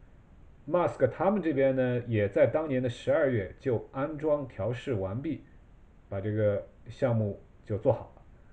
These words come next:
如果说没有 Twitter 这样的平台去介绍啊，那么很可能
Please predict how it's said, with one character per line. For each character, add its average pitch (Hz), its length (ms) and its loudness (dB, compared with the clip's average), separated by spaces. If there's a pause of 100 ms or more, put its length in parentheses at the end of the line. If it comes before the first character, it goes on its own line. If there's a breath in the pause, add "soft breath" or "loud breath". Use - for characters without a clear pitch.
(520 soft breath)
如 233 260 4
果 190 180 8
说 143 240 2
没 147 140 0
有 165 160 2
Twitter 190 360 -2
这 123 100 -2
样 127 100 2
的 104 60 -2
平 98 260 -8
台 107 160 -6
去 113 140 -6
介 123 240 -2
绍 - 200 -12
啊， - 200 -18 (520)
那 147 120 -4
么 139 160 0
很 175 280 2
可 113 200 0
能 98 260 -2